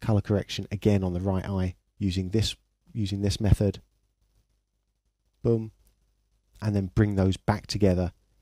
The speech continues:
using the merge views. So plug in the left from the split views,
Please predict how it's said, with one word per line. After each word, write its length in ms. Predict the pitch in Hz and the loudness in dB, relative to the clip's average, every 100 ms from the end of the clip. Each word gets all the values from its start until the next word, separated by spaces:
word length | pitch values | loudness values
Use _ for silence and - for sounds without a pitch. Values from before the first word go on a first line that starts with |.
| _ | _
using 440 | 101 95 90 90 82 _ _ | -2 0 2 -2 -4 _ _
the 100 | - | -4
merge 280 | 143 85 87 | -2 -2 -4
views. 340 | - 90 - - _ _ _ _ _ _ _ _ _ _ _ _ _ _ _ _ _ _ _ _ | -6 -8 -8 -16 _ _ _ _ _ _ _ _ _ _ _ _ _ _ _ _ _ _ _ _
So 160 | - 90 | -12 -6
plug 220 | - 87 | -2 0
in 180 | 90 85 | 0 0
the 100 | 90 | 2
left 380 | 123 131 - - _ | 2 2 -2 -20 _
from 220 | _ - 92 | _ -10 -8
the 40 | |
split 260 | - 110 110 | -2 0 2
views, 380 | 104 98 98 | 2 2 0